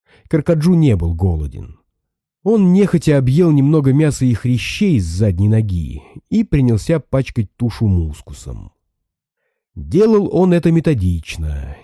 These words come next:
теперь даже кабан не польстился бы на неё. Покончив с одним делом, он принялся за другое. Теперь он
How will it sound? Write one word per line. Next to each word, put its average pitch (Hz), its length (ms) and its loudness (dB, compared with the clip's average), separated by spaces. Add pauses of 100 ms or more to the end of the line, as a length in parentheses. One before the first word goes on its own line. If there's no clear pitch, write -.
(100)
теперь 143 320 0
даже 139 320 2
кабан 123 500 0
не 90 80 2
польстился 92 560 -4
бы 85 80 -2
на 90 60 0
неё. 82 600 -2 (1160)
Покончив 151 460 -2
с - 80 -2
одним 156 380 2
делом, 85 600 -2 (260)
он 202 200 0
принялся 131 460 2
за 131 100 2
другое. 80 800 -2 (720)
Теперь 143 320 2
он 135 220 2